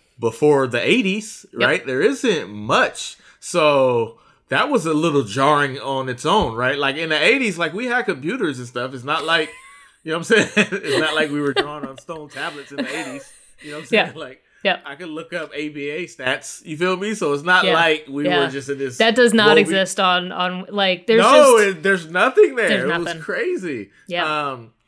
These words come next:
Speaker 1: but, but the, the part that really stood out was the, the representation. Like, there was, there was always one. Like, it's one per era. There's one, right? Um, here you go. Then you,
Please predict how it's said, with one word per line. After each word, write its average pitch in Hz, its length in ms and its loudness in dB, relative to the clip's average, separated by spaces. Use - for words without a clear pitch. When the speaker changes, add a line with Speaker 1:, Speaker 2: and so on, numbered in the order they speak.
Speaker 1:
but, 147 300 -4
but 151 400 -2
the, 143 220 -10
the 139 160 -6
part 165 300 -6
that 151 160 -4
really 147 260 -8
stood 123 260 -10
out 135 260 -6
was 117 200 -10
the, 113 220 -12
the 113 140 -12
representation. 113 1000 -12
Like, 95 180 -16
there 110 120 -12
was, 107 240 -16
there - 80 -16
was 104 100 -14
always 131 280 -6
one. 104 440 -12
Like, 80 180 -20
it's 78 180 -20
one 110 640 -12
per 101 380 -14
era. 85 400 -14
There's 95 240 -18
one, 90 420 -16
right? 90 440 -16
Um, 87 440 -20
here 107 100 -12
you 107 140 -14
go. 92 400 -10
Then 107 180 -16
you, 113 160 -18